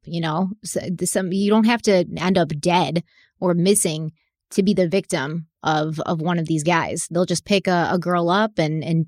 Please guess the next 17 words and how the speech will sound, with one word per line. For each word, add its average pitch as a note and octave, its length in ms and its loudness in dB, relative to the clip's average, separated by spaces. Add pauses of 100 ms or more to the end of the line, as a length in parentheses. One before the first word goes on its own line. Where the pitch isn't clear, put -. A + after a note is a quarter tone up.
(100)
have F3+ 240 0
their E3 160 0
way F#3 180 4
with F#3+ 160 2
her, F#3+ 100 2
and F#3 160 0
then F3+ 140 2
they'll, F3 300 2
they'll F3 260 0
leave F#3 220 2
her F3 100 2
bruised E3+ 440 0
and D#3 120 -2
bloodied. D3 480 -4
So D#3+ 320 0
it D#3 100 -4
happens E3+ 520 -4